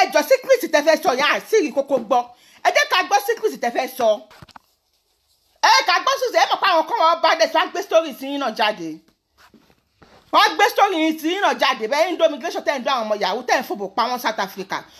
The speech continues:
Wọ́n gbé gbogbo ẹ̀ jáde fún yín, ẹ ń ṣi èrè. Tẹ́ ń fòbò pa àwọn ọmọ ọlọ́mọ kiri. Wọ́n lé yín kúrò South ni mẹ́.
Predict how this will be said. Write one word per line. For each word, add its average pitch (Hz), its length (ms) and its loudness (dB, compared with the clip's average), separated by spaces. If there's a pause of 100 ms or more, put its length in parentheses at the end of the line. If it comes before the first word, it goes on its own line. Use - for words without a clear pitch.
(120)
Wọ́n 381 180 4
gbé 269 140 0
gbogbo 294 220 0
ẹ̀ 233 100 0
jáde 285 280 -2
fún 247 200 -14
yín, 247 100 -8
ẹ 226 80 0
ń 285 60 -8
ṣi 240 280 -12
èrè. 165 240 -8 (2250)
Tẹ́ 440 100 4
ń 427 80 2
fòbò 302 200 0
pa 269 140 -4
àwọn 285 120 0
ọmọ 294 120 -2
ọlọ́mọ 277 320 -4
kiri. 254 300 -10 (960)
Wọ́n 381 160 6
lé 381 100 4
yín 403 140 -2
kúrò - 200 2
South - 360 -2
ni 214 160 -8
mẹ́. 180 220 -8